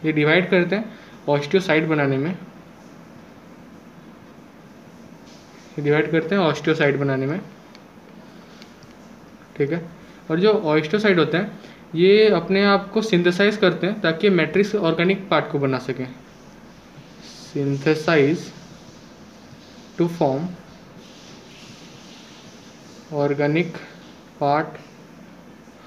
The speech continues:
of, अ, मैट्रिक्स।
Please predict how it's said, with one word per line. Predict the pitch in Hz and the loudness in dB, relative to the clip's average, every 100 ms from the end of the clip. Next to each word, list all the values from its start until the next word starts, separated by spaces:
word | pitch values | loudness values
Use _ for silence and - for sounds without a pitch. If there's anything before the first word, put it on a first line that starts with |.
| - - - - - - - - - - | -20 -20 -20 -20 -20 -20 -20 -20 -20 -4
of, | 143 143 139 143 | 0 0 -2 -2
अ, | 131 131 123 123 - - - - - - | -2 -2 -6 -12 -20 -20 -20 -20 -12 -4
मैट्रिक्स। | 147 143 196 208 - | -2 0 -2 -2 -12